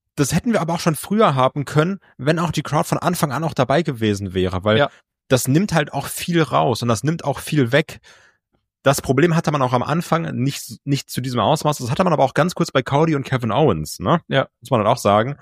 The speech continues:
Speaker 1: Und deswegen wär's cooler gewesen, wenn sie hier dann ein bisschen mehr dabei gewesen wären. Und was man ja sagen muss, wir hatten ja auch durch das Finish immer noch oder haben dann immer noch die Chance,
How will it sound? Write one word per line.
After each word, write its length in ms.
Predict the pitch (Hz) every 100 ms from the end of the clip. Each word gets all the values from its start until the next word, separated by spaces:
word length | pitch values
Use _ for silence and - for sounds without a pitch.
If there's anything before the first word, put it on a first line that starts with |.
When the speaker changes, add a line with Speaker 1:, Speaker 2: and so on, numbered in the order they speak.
| - - _ _
Speaker 1:
Und 180 | 123 -
deswegen 420 | 123 - 139 151
wär's 200 | 127 123
cooler 240 | - 151 143
gewesen, 460 | 139 135 131 139 135 _ _ _ _ _ _
wenn 360 | 117 110 135 147
sie 160 | 139
hier 240 | 117 123 127
dann 200 | 117 117
ein 240 | 113 110 _
bisschen 240 | 139 - 123
mehr 100 | 117
dabei 280 | 104 117
gewesen 460 | 151 139 143 139 131
wären. 300 | 135 135 139 - - _ _ _ _ _ _ _ -
Und 440 | 151 180 - - _ _ _ _
was 240 | 123 139
man 100 | 143
ja 100 | 139
sagen 360 | 131 127 139 139
muss, 380 | 143 156 - - _ _ _ _ _
wir 300 | 113 123 110
hatten 260 | 151 156
ja 200 | 143 135 -
auch 420 | 120 131 131 - _ _ _ _ _ -
durch 240 | 131 135
das 240 | 127 117
Finish 800 | - - - 151 156 160 160 - - _ _ _ _ _
immer 240 | - 143 147
noch 260 | 139 143
oder 200 | - 113
haben 140 | 110 120
dann 120 | 127
immer 120 | 131
noch 80 | 139
die 100 | 131
Chance, 420 | - 135 143 -